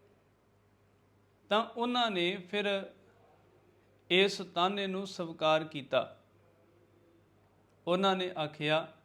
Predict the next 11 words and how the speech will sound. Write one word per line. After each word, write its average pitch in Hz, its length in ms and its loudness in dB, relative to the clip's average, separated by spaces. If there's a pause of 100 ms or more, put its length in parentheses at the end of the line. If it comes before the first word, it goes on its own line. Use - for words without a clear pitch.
(1700)
ਕਿ 180 120 2
"ਤੁਸਾਂ 175 480 -2 (2750)
ਇਸ 185 360 4 (1300)
ਇਤਿਹਾਸ 160 720 0
ਦਾ 165 200 2
ਬਹੁਤ 160 380 -2
ਕੁਝ 165 220 -8
ਪੜ੍ਹਿਆ 165 480 0
ਹੈ, 151 180 -8
ਸੁਣਿਆ 156 480 0
ਹੈ 147 360 -6